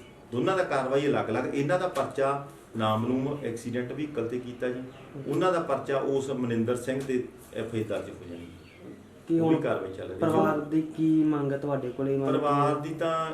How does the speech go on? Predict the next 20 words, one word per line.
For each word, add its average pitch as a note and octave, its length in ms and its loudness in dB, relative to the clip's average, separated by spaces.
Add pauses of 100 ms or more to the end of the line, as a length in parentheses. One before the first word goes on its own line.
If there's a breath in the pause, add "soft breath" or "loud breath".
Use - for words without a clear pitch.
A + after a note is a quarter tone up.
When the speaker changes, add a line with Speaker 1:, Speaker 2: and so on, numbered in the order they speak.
(160)
Speaker 1:
ਇਹੀ C#3+ 260 -4
ਚਾਹੁੰਦੇ B2+ 320 -4
ਆ D3 60 0
ਵੀ D3+ 120 0
ਜਿਹੜਾ C3+ 240 -2
ਐਕਸੀਡੈਂਟ C3 580 -4
ਇਹ C#3 80 -6
ਕੀਤਾ A2+ 340 -8
ਜੀ A#2+ 120 -4
ਵਹੀਕਲ A2+ 400 -8
ਨੇ, G#2+ 100 -8 (520 loud breath)
ਵੀ B2+ 260 -4
ਉਹ D3 180 -2
ਸਾਨੂੰ A#2 440 -4
ਸਾਹਮਣੇ A2+ 400 -4
ਲਿਆਂਦਾ F#2 340 -4
ਜਾਵੇ F#2+ 220 -10
ਜੀ। G2 540 -16 (580)
ਤੇ B2+ 360 0 (120)
ਪਰ C#3 360 0